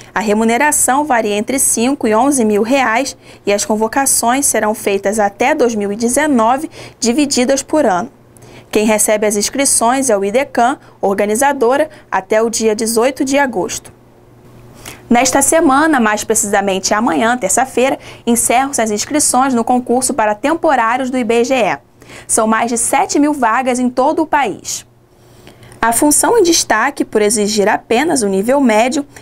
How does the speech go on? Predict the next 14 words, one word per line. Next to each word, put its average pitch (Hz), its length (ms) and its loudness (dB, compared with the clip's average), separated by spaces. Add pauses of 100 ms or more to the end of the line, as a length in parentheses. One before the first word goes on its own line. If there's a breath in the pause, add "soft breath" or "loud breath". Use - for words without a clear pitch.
é 226 160 2
agente 247 460 -2
de 220 80 0
pesquisas 277 760 0
e 220 60 0
mapeamento, 277 800 0 (240 loud breath)
com 262 180 2
oferta 202 460 -2
de 196 80 -2
sete - 420 0
mil 269 280 4
e - 20 -6
quinhentas 214 560 0
vagas 240 560 -2